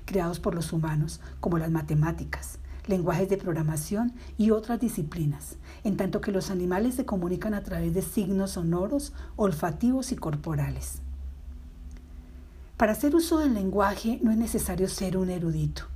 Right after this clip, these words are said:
Por ello, es muy común que a todos se nos escape uno que otro error ortográfico,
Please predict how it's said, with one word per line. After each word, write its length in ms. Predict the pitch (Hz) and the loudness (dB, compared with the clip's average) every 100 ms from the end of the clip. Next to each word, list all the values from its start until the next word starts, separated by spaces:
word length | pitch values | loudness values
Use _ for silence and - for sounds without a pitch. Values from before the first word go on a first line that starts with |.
| - - - - - - | -6 -8 -8 -8 -8 -2
Por 160 | 170 | 2
ello, 360 | 170 175 220 220 | 2 2 0 -2
es 140 | 233 180 | -2 2
muy 160 | 196 | 2
común 480 | 202 214 208 208 220 - - - | 2 2 4 2 0 -4 -10 2
que 80 | |
a 80 | 208 | 2
todos 280 | 233 254 294 | 6 4 6
se 80 | 294 | 6
nos 180 | 214 202 | 4 0
escape 480 | - 202 190 233 - | 0 0 2 0 4
uno 240 | 240 226 | 4 4
que 100 | 233 | 2
otro 260 | 202 214 208 | 2 2 0
error 280 | 190 196 | 2 4
ortográfico, 800 | 190 185 190 165 160 147 143 - | 4 2 2 2 0 -2 -6 -10